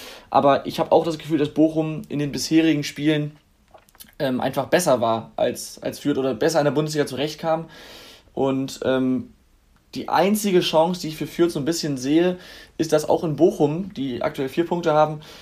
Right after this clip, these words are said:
zuletzt auch etwas Unruhe herrscht-, herrschte. Also Thomas Reis war zuletzt richtig angefressen vor der Länderspielpause, hat da auch, äh, einige Spieler öffentlich kritisiert und aus dem Spieltagskader gestrichen.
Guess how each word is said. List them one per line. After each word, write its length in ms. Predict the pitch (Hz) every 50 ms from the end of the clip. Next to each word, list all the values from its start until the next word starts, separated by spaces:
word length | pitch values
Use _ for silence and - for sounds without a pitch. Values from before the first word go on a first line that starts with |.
| - _ -
zuletzt 320 | - - 147 151 151 -
auch 140 | - 147 -
etwas 160 | 190 156 - -
Unruhe 320 | - 143 131 127 123 123
herrscht-, 380 | 120 120 120 117 117 - - -
herrschte. 420 | 131 135 131 127 - 120 113 110 110
Also 160 | 120 127 131
Thomas 320 | 117 - 147 135 139 - 127
Reis 340 | 127 135 147 170 165 - -
war 220 | 143 143 143 -
zuletzt 340 | - - 139 147 143 - -
richtig 300 | 151 151 - 151 156 -
angefressen 760 | - 175 170 175 - - 165 165 165 180 170 170 175 - -
vor 120 | - 165
der 100 | 160 156
Länderspielpause, 760 | 151 160 165 165 160 165 160 160 160 160 165 170 160 170 160 143
hat 180 | 139 139 -
da 80 | 147 131
auch, 240 | - 135 - - -
äh, 240 | 123 131 131 131 131 - - - - - -
einige 320 | - 127 151 165 160 151 156
Spieler 240 | - - 160 156
öffentlich 320 | - - - 160 156 151 -
kritisiert 500 | 170 143 139 127 135 139 165 170 170 -
und 140 | 147 143 -
aus 120 | 147 139
dem 80 | 139 127
Spieltagskader 580 | - 170 170 190 170 175 - 165 165 170 170
gestrichen. 540 | 160 165 170 - 170 170 165 170 165 165